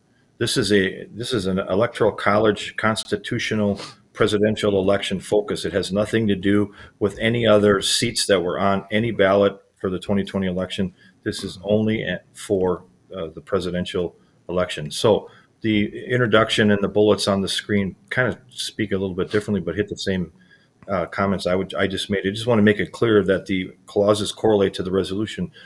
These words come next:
So everything's one-to-one, and it's laid out like a court case where you've got the, you know, the data, the, the, the evidence and, and the, and the support for the evidence. It gets you to a place where as a jury, literally, the people who look at this are the jury saying,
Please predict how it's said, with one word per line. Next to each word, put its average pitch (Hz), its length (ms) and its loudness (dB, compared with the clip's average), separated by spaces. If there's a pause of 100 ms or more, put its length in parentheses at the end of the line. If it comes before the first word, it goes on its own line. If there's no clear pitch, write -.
(120)
So - 120 -6
everything's 113 380 0
one-to-one, 104 440 4
and 98 120 2
it's 90 160 -4
laid 120 200 4
out 113 160 6
like 98 140 2
a 85 80 -2
court - 380 -6
case - 440 -8 (520)
where 95 120 -4
you've 87 120 -6
got 98 220 4
the, 92 240 -4
you 98 80 -6
know, 92 160 -2
the 87 120 -6
data, 95 300 2
the, 90 220 -4
the, 87 240 -6
the 90 100 -2
evidence 92 500 2
and, 85 160 -8
and 85 140 -6
the, 82 120 -8 (220)
and 87 120 -14
the 85 60 -12
support 95 400 -4
for 90 100 -10
the 92 100 0
evidence. 90 380 0 (220)
It - 160 -10
gets 127 200 2
you 98 100 0
to - 180 -2
a 95 40 -2
place 101 380 0
where 95 220 0
as 92 160 2
a 90 60 -2
jury, 110 560 4 (340)
literally, 101 560 2 (260)
the 95 100 -2
people - 300 0
who 92 60 -4
look 98 240 0
at 170 100 0
this 98 180 -2
are 92 120 2
the 87 100 -6
jury 98 380 2
saying, 95 360 -2